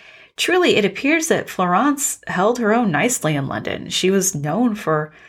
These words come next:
being a great hostess. There are a lot of accounts, including Florence herself, who say that she and Brom had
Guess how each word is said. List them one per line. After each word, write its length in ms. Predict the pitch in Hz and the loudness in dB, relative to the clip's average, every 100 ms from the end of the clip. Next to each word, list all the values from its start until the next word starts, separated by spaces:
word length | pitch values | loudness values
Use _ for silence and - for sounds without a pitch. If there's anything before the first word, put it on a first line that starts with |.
| - _ | -20 _
being 220 | 175 196 | -2 0
a 40 | |
great 280 | 170 - - | 0 0 -2
hostess. 760 | - 151 247 - 95 - - - _ - - - - - | -2 -4 -4 -4 -6 -4 -4 -6 _ -20 -20 -20 -20 -4
There 180 | 196 180 | 0 2
are 240 | 202 202 | 4 4
a 80 | 165 | 2
lot 300 | 185 190 220 | 2 2 4
of 80 | 214 | 2
accounts, 480 | 214 180 175 185 | 0 0 0 -4
including 480 | - 170 - 165 170 | -6 -8 -4 -2 -2
Florence 460 | 170 165 151 156 156 | -4 -4 -4 -4 -6
herself, 520 | 190 - 151 151 156 - _ _ - | -6 -2 0 0 -4 -16 _ _ -8
who 100 | 180 | -4
say 180 | - 180 | 0 2
that 140 | 165 | 2
she 160 | - 185 | 0 0
and 100 | 170 | 2
Brom 260 | 170 160 | 2 0
had 440 | 160 160 147 143 | 0 2 2 0